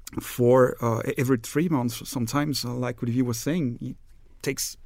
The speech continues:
two years before we have something that's really, uh, usable. But by doing those regular updates with production and being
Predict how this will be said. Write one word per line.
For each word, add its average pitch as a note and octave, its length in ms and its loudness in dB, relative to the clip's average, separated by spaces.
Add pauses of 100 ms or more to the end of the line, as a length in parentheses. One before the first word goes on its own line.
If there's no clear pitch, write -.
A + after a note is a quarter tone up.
(340)
two F3 220 0
years C#3 400 2
before C#3 440 0
we B2 120 -2
have B2 160 -4
something C#3+ 440 -4
that's B2 280 -6
really, B2+ 420 -2
uh, A#2+ 80 -2
usable. A#2 600 -2 (400)
But - 220 6 (360)
by C#3 140 4
doing E3 520 2 (300)
those C#3+ 400 2
regular D3+ 420 2
updates C3+ 560 -2
with D3 360 -4
production C#3 680 -4
and C#3 220 4
being E3+ 280 2